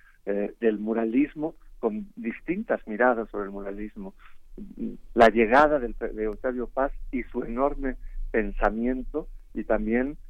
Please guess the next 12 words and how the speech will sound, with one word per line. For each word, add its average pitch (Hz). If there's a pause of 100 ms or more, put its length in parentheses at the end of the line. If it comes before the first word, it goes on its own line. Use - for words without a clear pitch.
(140)
eh, 101 (140)
su 120
característica, 113
un 127
pensamiento 113
crítico, 135
un 107
pensamiento 113 (320)
que 110
provoca 120
reflexiones 113 (500)
diferentes, 107